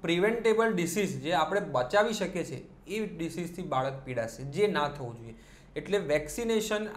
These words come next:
આ અત્યારે કોરોના કાળમાં બંધ ના થવું જોઈએ. જે બાળકના સમયસર વેક્સિન આવતી હોય,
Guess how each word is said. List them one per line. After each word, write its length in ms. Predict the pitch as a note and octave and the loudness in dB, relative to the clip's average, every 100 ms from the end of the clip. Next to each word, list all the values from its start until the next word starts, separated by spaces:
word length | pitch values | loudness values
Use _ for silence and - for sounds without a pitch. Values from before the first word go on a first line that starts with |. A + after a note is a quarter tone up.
| D#3+ | 0
આ 120 | F3 F3+ - - - | 2 0 -6 -18 -8
અત્યારે 400 | D#3 - E3+ F3 | -6 -2 0 0
કોરોના 420 | F3 D#3+ D#3 D3+ D#3 | 0 0 0 -2 -4
કાળમાં 540 | D3+ C3+ C3+ D3+ C#3+ | -2 0 0 -2 -2
બંધ 300 | C3 C3 B2+ | -4 -4 -4
ના 200 | A#2 D#3 | -2 -2
થવું 300 | D#3+ F3 F3 | 0 -2 -2
જોઈએ. 260 | F3 F3+ F#3+ - - C#3+ | -4 -4 -6 -10 -16 -10
જે 220 | C3+ G3 | 2 4
બાળકના 520 | A3 F3+ F3 E3+ F3+ F3 | 6 6 6 4 0 -4
સમયસર 580 | E3 D3+ D#3 D#3 D#3 | -4 -4 -6 -4 -2
વેક્સિન 420 | D3 B2 - D#3+ D#3+ | -2 -4 -4 -8 -4
આવતી 360 | B2 B2 F#3 F3+ | -4 -4 -2 0
હોય, 200 | C#3+ | 0